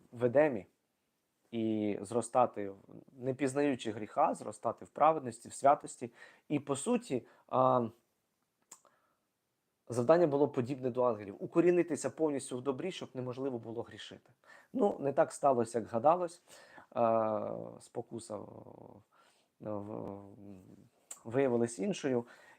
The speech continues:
І як через дерево, а по-, е, це, це теж така цікава паралель. Як через дерево, е, пізнання добра і зла людство, м, отри-, е, пізнало,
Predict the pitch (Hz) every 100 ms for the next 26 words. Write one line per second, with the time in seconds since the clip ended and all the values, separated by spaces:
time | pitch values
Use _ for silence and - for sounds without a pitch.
0 | - 175 170 - 127 170 170 - _ _
1 | - 160 160 135 165 147 120 107 98 _
2 | _ _ - 117 - 139 131 123 120 117
3 | 113 123 - - 120 110 95 - - 98
4 | - - - 107 101 113 107 101 101 -
5 | - - 127 - 139 139 127 135 110 92
6 | 90 _ _ _ - 101 101 101 101 98
7 | - 107 117 117 110 110 107 104 101 101
8 | 104 123 117 - 107 104 _ - _ _
9 | _ _ _ _ _ _ _ _ _ _
10 | _ _ _ _ 117 107 104 101 98 101
11 | 98 98 - 110 139 135 - 120 110 107
12 | 98 - 117 117 131 117 95